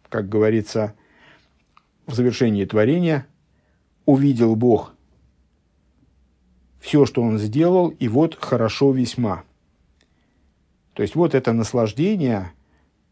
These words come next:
м, как бы постижением собственного создания, собственного творения,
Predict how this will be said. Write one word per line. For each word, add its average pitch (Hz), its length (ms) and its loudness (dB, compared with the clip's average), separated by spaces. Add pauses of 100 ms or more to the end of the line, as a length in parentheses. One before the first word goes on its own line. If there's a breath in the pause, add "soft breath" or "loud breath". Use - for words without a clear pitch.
(300)
м, 95 380 -8
как 120 320 2
бы 107 140 -2
постижением 120 1200 -2
собственного 107 880 -2 (420)
создания, 113 720 -4 (1900)
собственного 127 560 0
творения, 117 580 0